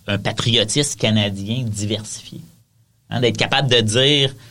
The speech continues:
ben, je pense que la société canadienne qu'on bâtit, c'en est une qui va parler plus que deux langues, possiblement.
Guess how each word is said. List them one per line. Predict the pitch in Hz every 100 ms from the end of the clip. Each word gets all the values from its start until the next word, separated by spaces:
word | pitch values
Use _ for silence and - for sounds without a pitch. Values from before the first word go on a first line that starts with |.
| - - - _
ben, | - 110 110 107
je |
pense | 110 143
que | 139
la | 120
société | 123 117 123
canadienne | 117 120 113 139
qu'on | 135 123
bâtit, | 113 107 104 104 - 156 143
c'en | - 107
est | 110 110
une | 135 135 131 117 -
qui | 107
va | 110
parler | 107 104 120
plus | 123 165 170 170
que | 120
deux | 113 107
langues, | 104 139 143
possiblement. | 110 - 107 107 107 110